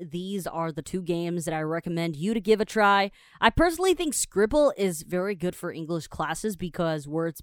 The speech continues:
pop out and the words are appropriate, <laughs> if you know what I mean, okay? Uh, for Gartic Phone, I think,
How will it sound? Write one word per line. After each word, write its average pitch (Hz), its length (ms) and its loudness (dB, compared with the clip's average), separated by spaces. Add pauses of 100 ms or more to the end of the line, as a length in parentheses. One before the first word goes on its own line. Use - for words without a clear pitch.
pop - 320 -6
out 151 320 -4 (340)
and 160 100 -4
the 180 60 0
words 208 220 4
are 220 100 6
appropriate, 226 720 6
<laughs> - 20 -8
if - 300 -6
you 214 80 2
know 220 160 4
what 214 120 4
I 202 120 2
mean, 190 320 -4
okay? 180 400 -2 (320)
Uh, 170 160 2
for 185 140 -2
Gartic 214 340 4
Phone, 208 300 2
I 170 140 -2
think, 185 580 -6